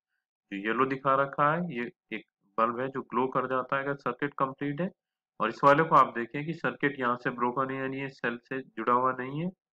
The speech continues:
तो अगर नहीं जुड़ा हुआ है तो इसका, इससे क्या होगा, ये bulb को ग्लो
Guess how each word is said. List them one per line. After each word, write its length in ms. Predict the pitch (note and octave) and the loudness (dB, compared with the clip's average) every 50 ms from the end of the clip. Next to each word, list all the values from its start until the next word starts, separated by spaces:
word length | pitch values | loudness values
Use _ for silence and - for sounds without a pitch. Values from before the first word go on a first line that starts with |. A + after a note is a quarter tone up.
| _ _ _ _ _ _ _ _ _ _ _ | _ _ _ _ _ _ _ _ _ _ _
तो 60 | G#2 | 0
अगर 220 | A2+ A2+ C3 B2+ C3 | 2 4 4 2 4
नहीं 240 | C3 C3 C#3 D#3 D#3+ | 2 2 2 4 4
जुड़ा 180 | E3+ E3+ E3 | 6 8 8
हुआ 280 | E3 E3+ E3+ F3 F3 F3+ | 8 8 8 6 6 6
है 60 | F#3 | 4
तो 160 | F#3 - D#3+ | 2 0 -2
इसका, 320 | C#3 C#3+ - - - D#3 D3+ - _ _ _ | -2 -4 -6 -4 -4 -4 -4 -6 _ _ _
इससे 280 | B2+ - - - D#3+ D3+ | -14 -14 -4 -4 -4 -2
क्या 140 | - E3 | 2 2
होगा, 320 | D#3+ D#3+ E3 E3+ G3+ A#3+ C4+ - _ _ _ _ _ _ _ _ _ _ _ _ | 2 2 2 0 -2 -6 -8 -10 _ _ _ _ _ _ _ _ _ _ _ _
ये 140 | A#2 A#2 B2 | -6 -4 -4
bulb 360 | A#2+ A#2+ A#2+ B2 B2+ C3 C3 - _ | -4 4 6 6 6 6 2 -6 _
को 260 | - D3 D#3+ F3 E3 - _ _ | -4 -2 -2 -2 -4 -10 _ _
ग्लो 320 | - - A#2 C#3 F3+ A#3 | -6 -2 0 0 0 0